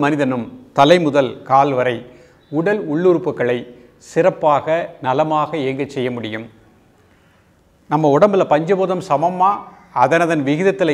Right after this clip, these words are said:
இருப்பதற்கு உரிய ஒரு அருமையான பயிற்சி தான் முத்திரை பயிற்சி.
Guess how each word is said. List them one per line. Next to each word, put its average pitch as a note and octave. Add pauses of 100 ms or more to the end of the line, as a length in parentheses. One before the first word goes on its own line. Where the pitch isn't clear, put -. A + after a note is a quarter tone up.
இருப்பதற்கு D#3 (420)
உரிய F3+ (140)
ஒரு C3
அருமையான D#3+
பயிற்சி C3
தான் D3+
முத்திரை C3+
பயிற்சி. A#2